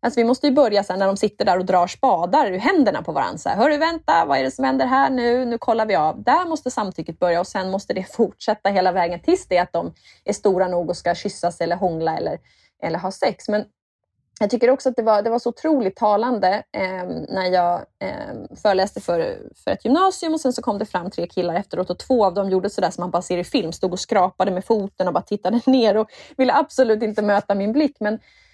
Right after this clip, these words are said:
men den tredje, han tyckte också att det var otroligt jobbigt, men han var så bestämd att han ville prata. Ehm, och så säger han så här, "Eh, du, eh, ja, det här, eh, det här med samtycke, det, det var helt nytt för mig."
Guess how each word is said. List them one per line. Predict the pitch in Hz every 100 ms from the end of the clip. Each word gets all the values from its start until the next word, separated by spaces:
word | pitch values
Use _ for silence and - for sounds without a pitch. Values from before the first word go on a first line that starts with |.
| _
men | 247 262
den | 277
tredje, | 320 294 247
han | 262 262 311
tyckte | 330 320
också | 262 -
att | 254
det | 247
var |
otroligt | 269 - - 403 370 233 185
jobbigt, | 190 185 190
men | 233
han | 262 330
var | 294
så | -
bestämd | 202 226 - 415 180 185 208 -
att | - -
han | 269 285
ville | 240 170 175 165 190 _ _ _ _ _
prata. | - 196 - - - _ _ - _ _ _ -
Ehm, | 190 185 190 196 - - -
och | 233
så | 254
säger | 247 208 202
han | 202 175 170
så | -
här, | 165 175 - _ _ _ _ -
"Eh, | 202 202 196
du, | 240 220 220
eh, | - 214 208 190 -
ja, | 240 240
det | -
här, | 226 233 233
eh, | - 226 226 214 -
det | -
här | 214
med | 226
samtycke, | 208 285 214 190 359 - -
det, | 196 247
det | -
var | 262 254
helt | 190 180 196
nytt | 285 -
för | - -
mig." | - 220